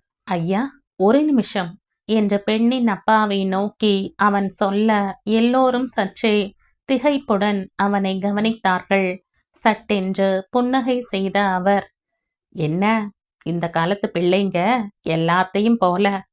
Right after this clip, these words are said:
நீங்க என் மகளை தனியா சந்திச்சு பேசணுமாக்கும்?"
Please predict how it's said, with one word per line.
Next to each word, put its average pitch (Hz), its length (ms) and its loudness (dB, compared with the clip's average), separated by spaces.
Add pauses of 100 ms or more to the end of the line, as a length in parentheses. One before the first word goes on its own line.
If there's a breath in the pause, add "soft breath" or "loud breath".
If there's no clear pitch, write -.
(240)
நீங்க 180 680 0
என் 175 200 -2
மகளை 175 380 0
தனியா 175 340 2
சந்திச்சு 196 540 -2
பேசணுமாக்கும்?" 190 920 0